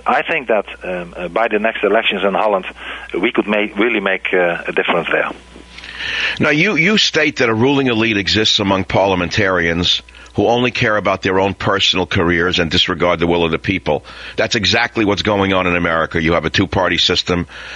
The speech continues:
Speaker 2: that absolutely hates the people. And when the people stood up against the health care reform, which is socialized medicine here, uh, Nancy Pelosi and others called them fascists, Nazis, et cetera. They were shocked to see the people care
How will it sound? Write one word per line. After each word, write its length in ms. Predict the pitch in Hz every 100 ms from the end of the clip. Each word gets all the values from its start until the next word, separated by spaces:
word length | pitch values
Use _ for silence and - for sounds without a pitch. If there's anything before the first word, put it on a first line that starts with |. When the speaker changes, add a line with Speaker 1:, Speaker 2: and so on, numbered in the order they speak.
| - -
Speaker 2:
that 300 | 82 87 - -
absolutely 680 | 156 - 117 117 117 113 90
hates 560 | - 135 127 - -
the 80 | -
people. 520 | - 82 - 90 87 - - - - -
And 140 | - 95
when 100 | 104
the 80 | 104
people 340 | 143 151 123
stood 300 | - - 120
up 180 | 120 110
against 340 | 107 101 -
the 100 | 95
health 240 | 101 107 -
care 240 | 120 101
reform, 400 | 98 - 98 95
which 160 | 92 95
is 60 |
socialized 580 | - 90 87 90 87 82
medicine 400 | 90 90 - 85
here, 320 | 78 85 87 - - - - -
uh, 340 | 90 87 85
Nancy 360 | 92 98 - 101
Pelosi 560 | - 98 95 90 98 90
and 80 |
others 240 | 90 90 -
called 300 | - 92 87
them 140 | 85
fascists, 640 | - 98 90 - 90 - 78
Nazis, 500 | 82 82 - 82 82
et 100 | -
cetera. 420 | 95 85 78 78 - - - -
They 100 | 110
were 100 | 104
shocked 420 | 104 - 143 135 -
to 60 |
see 180 | - 117
the 100 | 104
people 360 | - 113 110 98
care 420 | - 98 95